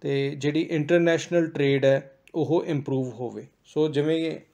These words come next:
ਡਬਲਯੂ ਟੀ ਓ ਜਿਹੜੀ ਆਪਾਂ ਦੇਖਿਆ ਸੀ ਵਰਲਡ ਟ੍ਰੇਡ ਆਰਗੇਨਾਈਜ਼ੇਸ਼ਨ ਹੈ, ਉਹਦਾ ਮੇਨ ਫੰਕਸ਼ਨ ਹੈ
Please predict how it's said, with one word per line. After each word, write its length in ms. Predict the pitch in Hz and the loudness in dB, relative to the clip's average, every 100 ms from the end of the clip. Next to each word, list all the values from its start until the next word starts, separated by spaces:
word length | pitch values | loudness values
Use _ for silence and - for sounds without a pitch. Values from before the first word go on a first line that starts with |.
| _ | _
ਡਬਲਯੂ 360 | 160 139 139 160 | 0 2 4 2
ਟੀ 220 | 156 147 | 2 2
ਓ 100 | 139 | 2
ਜਿਹੜੀ 200 | 131 143 | 2 2
ਆਪਾਂ 240 | 147 147 139 | 0 0 -2
ਦੇਖਿਆ 260 | 139 151 | -2 -4
ਸੀ 100 | 143 | -4
ਵਰਲਡ 500 | 147 135 139 147 143 143 139 - _ _ - | -2 2 4 4 2 0 -2 -16 _ _ 0
ਟ੍ਰੇਡ 240 | 156 156 | 4 6
ਆਰਗੇਨਾਈਜ਼ੇਸ਼ਨ 760 | 156 139 135 127 127 120 127 120 | 6 4 2 -2 -2 -6 -6 -8
ਹੈ, 80 | - | -4
ਉਹਦਾ 260 | 165 170 185 | -2 2 2
ਮੇਨ 400 | 160 143 151 147 | 4 2 0 0
ਫੰਕਸ਼ਨ 500 | 147 139 - 151 139 | -2 -4 -2 -2 0
ਹੈ 280 | 139 135 | 0 -2